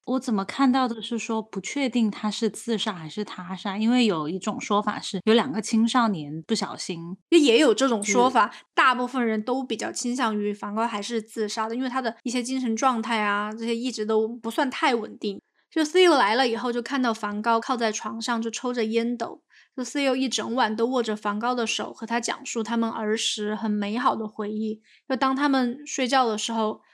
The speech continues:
Speaker 2: 梵高留下了最后的遗言，就告诉 Theo 他想要回家，请把我带回家。就 Theo 承诺了梵高，等他好了以后，就把他带回他们荷兰的小村子里面，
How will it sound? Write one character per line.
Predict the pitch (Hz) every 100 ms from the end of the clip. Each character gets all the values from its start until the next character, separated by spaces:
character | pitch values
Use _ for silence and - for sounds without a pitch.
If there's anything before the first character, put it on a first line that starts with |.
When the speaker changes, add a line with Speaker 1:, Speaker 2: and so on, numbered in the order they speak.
| _
Speaker 2:
梵 | 226 220
高 | 254 254
留 | 214
下 | 214 262
了 | 226
最 | 220 262
后 | 240 262
的 | 226
遗 | 208 208
言， | 214 214
就 | - 269
告 | 294 269
诉 | 240 269 240
Theo | - 240 233 220
他 | 220 269
想 | 254
要 | 214 214
回 | - 208 208
家， | 240 220
请 | 226 - 214
把 | 240
我 | 220 226
带 | 220
回 | 202 202
家。 | 208 214 208 226 _ -
就 |
Theo | 254 302 302 254
承 | - 214 208
诺 | 233 269
了 | 240 214 220 240
梵 | 214 208
高， | 214 233
等 | 226 208
他 | 262
好 | 240 202
了 | 240
以 | 226
后， | 220 247 226 220
就 | 226
把 | 214
他 | 214
带 | 233
回 | 214 214 208 - _
他 | - 233
们 | 233
荷 | 233 208 220
兰 | 220
的 | 220
小 | 214 226
村 | - 247 247
子 | 247
里 | 220
面， | 220 214 220